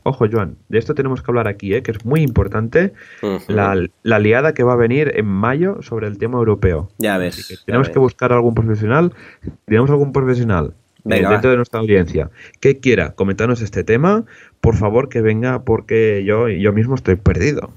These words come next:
Speaker 1: Incluso los del core de WordPress han abierto un equipo para gestionar este tema dentro del core de WordPress, porque al final este tema es bastante estricto, que si ya, si tú al menos ya guardas un email en la base de datos,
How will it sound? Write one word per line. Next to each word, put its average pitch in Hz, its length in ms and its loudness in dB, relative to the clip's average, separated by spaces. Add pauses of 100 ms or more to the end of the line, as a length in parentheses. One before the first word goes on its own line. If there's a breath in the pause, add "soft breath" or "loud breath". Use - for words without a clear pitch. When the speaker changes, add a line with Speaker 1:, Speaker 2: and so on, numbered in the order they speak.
(140)
Speaker 1:
Incluso 98 520 -2
los 95 160 4
del 92 220 0
core 113 180 2
de 123 80 4
WordPress 120 560 2
han 123 140 0
abierto 123 380 0
un 165 120 0
equipo 131 540 0 (320 loud breath)
para 123 180 0
gestionar 117 480 -2
este 120 240 -4
tema 82 320 -8 (320)
dentro 113 240 0
del 113 160 4
core 101 180 0
de 95 100 -2
WordPress, 82 340 -6
porque 90 240 -6
al 95 60 -10
final 117 360 0 (280 loud breath)
este 104 200 -4
tema 120 200 2
es 123 100 -4
bastante 110 320 -6
estricto, 147 400 0
que 117 100 0
si 107 140 -6
ya, 113 180 2
si 135 200 -6
tú 135 180 2
al 120 80 0
menos 87 300 -4
ya 127 120 2
guardas 104 460 2 (320 loud breath)
un 135 200 2
email 101 360 4
en 98 100 6
la 92 80 2
base 127 280 0
de 117 100 6
datos, 196 420 0